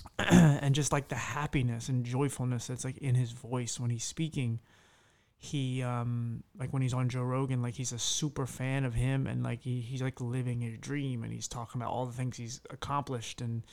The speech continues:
just in this small amount of time when he was just, you know, thought he would, like, he said one of the only things he knows was, was,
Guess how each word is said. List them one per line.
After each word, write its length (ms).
just 160
in 120
this 140
small 300
amount 240
of 60
time 460
when 120
he 100
was 160
just, 280
you 120
know, 240
thought 180
he 60
would, 260
like, 140
he 180
said 240
one 120
of 40
the 120
only 160
things 260
he 140
knows 420
was, 120
was, 360